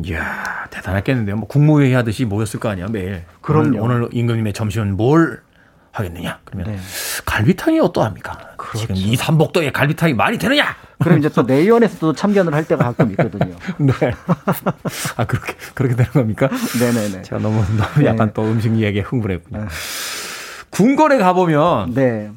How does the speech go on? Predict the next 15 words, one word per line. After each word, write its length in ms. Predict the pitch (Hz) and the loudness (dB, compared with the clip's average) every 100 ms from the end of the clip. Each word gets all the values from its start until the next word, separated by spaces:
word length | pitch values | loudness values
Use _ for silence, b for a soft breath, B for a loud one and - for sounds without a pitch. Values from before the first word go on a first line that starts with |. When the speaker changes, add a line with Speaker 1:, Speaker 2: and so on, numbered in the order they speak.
| 117 | -8
Speaker 1:
이렇게 200 | 180 165 - | -6 -6 -6
위치에 640 | 131 180 190 - 247 233 226 | -2 -2 -4 -6 0 0 2
따라서 220 | 190 185 | 0 0
이렇게 120 | 160 | -2
막 120 | 165 - | -6 -4
설명들을 440 | 214 208 170 156 | -2 0 0 0
해주십니다. 680 | 180 170 156 127 101 92 - | -2 -4 -4 -4 -2 0 2
Speaker 2:
네. 140 | 139 123 | 4 4
Speaker 1:
우리나라에도 320 | 170 175 180 | 2 0 0
이제 100 | 175 | -4
뭐 140 | 170 135 | -4 -2
경복궁부터 580 | 147 156 175 143 143 | -2 -2 -2 -4 -4
시작해서 400 | 143 165 143 127 | -4 -6 -6 -4
이제 160 | 135 135 110 | -2 -2 -2
왕이 420 | 107 139 151 | -2 0 -2